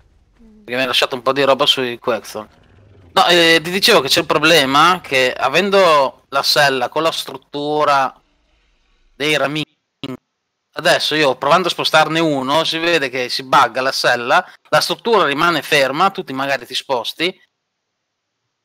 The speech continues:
Speaker 2: eh, però si bugga, se tu esci ti teletrasporta nella, nella struttura che è rimasta nel cui atter-, era atterrato l'animale, capito?
Speaker 1: Mm.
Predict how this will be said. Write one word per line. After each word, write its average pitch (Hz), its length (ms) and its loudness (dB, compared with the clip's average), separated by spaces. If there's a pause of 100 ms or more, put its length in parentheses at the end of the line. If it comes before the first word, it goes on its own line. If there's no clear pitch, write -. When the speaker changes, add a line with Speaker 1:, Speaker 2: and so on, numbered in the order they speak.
Speaker 2:
eh, 147 680 2
però 202 160 2
si 156 140 0
bugga, 131 360 2
se - 140 -6
tu 196 120 -4
esci 214 380 0
ti - 100 -18
teletrasporta 151 600 -4
nella, 131 440 0
nella 143 180 -4
struttura 185 340 -4
che 151 60 -10
è - 20 -8
rimasta 131 340 -8
nel 135 140 -14 (260)
cui 131 220 -10
atter-, 117 340 -8
era 123 140 -10
atterrato 120 400 -4
l'animale, 117 480 -6
capito? 113 260 -16 (720)
Speaker 1:
Mm. 196 400 -20